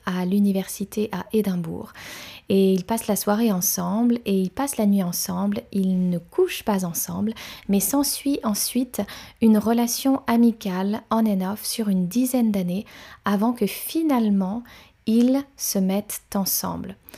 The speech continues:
Donc il y a un peu une histoire de, d'acte manqué limite et surtout, attention spoiler, si vous ne voulez pas que je vous spoile la série, alors arrêtez tout de suite d'écouter. Euh, mais le spoiler, c'est que, évidemment, avec ce pseudo-acte manqué,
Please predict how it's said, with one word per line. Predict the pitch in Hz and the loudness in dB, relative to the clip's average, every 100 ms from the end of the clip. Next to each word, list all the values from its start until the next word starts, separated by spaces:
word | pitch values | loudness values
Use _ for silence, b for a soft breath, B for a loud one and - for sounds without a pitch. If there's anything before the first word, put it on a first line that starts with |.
| B B | B B
Donc | 202 196 | -2 2
il | |
y | 208 | 2
a | |
un | 196 | 2
peu | 269 | 4
une | 254 | 6
histoire | 214 214 240 233 226 | 4 0 0 2 2
de, | 190 185 185 | 0 0 2
d'acte | 208 - 220 | -2 -2 0
manqué | 202 196 208 | 2 0 -2
limite | 180 175 202 277 - - - | 0 0 0 -2 -6 -14 -2
et | 196 196 - _ - | 2 2 0 _ -8
surtout, | - 247 - - 254 - | -2 -2 -4 -4 -2 2
attention | 220 214 240 - 262 | 0 2 0 2 0
spoiler, | 247 - 233 208 208 | 0 0 2 4 2
si | 220 220 | 0 0
vous | 202 | 4
ne | 208 | 4
voulez | 214 254 | 4 4
pas | 240 226 | 4 2
que | 226 | 0
je | 196 | 0
vous | 202 | -2
spoile | - 220 208 | 0 0 2
la | 185 180 | 0 -2
série, | - 196 202 | -2 0 0
alors | 185 170 | 0 -2
arrêtez | 170 175 175 | -4 -6 -4
tout | 185 - | -8 -6
de | |
suite | - 208 | -6 -4
d'écouter. | 180 175 202 214 262 B B B B B B B _ _ - | -6 -10 -8 -6 -6 B B B B B B B _ _ 0
Euh, | 208 196 190 190 - - | 4 6 6 4 2 4
mais | 208 226 | 4 6
le | 208 185 | 4 0
spoiler, | 175 - 208 196 247 254 | 0 0 2 4 2 0
c'est | - 196 | -2 -4
que, | - 247 247 - | 0 0 0 -2
évidemment, | 196 208 190 185 220 254 - - | 0 2 2 0 0 0 -2 -4
avec | 196 208 | -2 -2
ce | 202 202 | -2 -6
pseudo-acte | - 262 220 202 - 190 | -2 0 2 2 -2 -2
manqué, | 185 180 - 254 | -2 -2 2 2